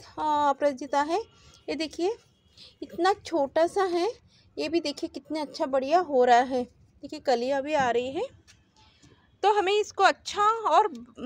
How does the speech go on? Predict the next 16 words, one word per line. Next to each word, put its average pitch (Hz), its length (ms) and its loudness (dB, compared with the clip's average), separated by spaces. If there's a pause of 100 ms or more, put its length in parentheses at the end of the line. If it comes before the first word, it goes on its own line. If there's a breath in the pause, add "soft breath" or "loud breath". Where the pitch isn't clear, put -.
(380)
ज़्यादा 247 300 4
फ्लावरिंग 349 440 0
के 370 80 -4
लिए, 381 140 2
अ, 320 220 2
अनगिनत 330 680 -2 (200)
फ्लावर्स 320 540 2 (100)
के 349 80 -2
लिए 339 160 -2
हमें 339 220 -2
क्या, 339 260 2
कौन 285 400 -2
सा 403 180 0
फर्टिलाइज़र 349 600 2
देना 311 320 0
है, 403 140 -2